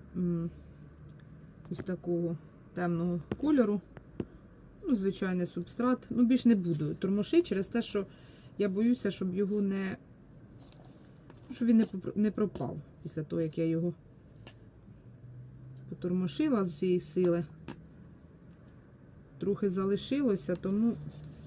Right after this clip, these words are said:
отакий жовтий горщик. Так, це, мабуть, ще й багато на дно насипала.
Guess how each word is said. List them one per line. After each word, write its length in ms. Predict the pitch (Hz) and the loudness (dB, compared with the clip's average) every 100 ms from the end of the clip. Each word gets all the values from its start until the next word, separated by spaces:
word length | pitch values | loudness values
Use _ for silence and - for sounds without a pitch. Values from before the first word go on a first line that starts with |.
| - - - - - - - 190 | -16 -16 -16 -16 -16 -8 -6 -4
отакий 520 | 170 185 170 180 160 143 - - - | -4 -4 2 4 4 0 -10 -18 -12
жовтий 440 | 175 175 175 160 175 | -8 -4 -4 -2 -2
горщик. 580 | 185 302 - - 180 - - - - - - - - - - - - | 0 -2 -4 -6 -6 -8 -18 -20 -20 -20 -20 -20 -20 -18 -18 -18 -10
Так, 100 | 147 - | -10 -8
це, 60 | 180 | -4
мабуть, 320 | 175 175 175 | -2 -2 -2
ще 140 | - 180 | -2 -4
й 40 | |
багато 440 | 175 180 180 165 | -2 -4 -4 -4
на 140 | 175 175 | -4 -4
дно 220 | 175 190 | -2 -2
насипала. 760 | 180 175 - 254 - 190 185 | -2 -2 -2 -2 -4 -4 -4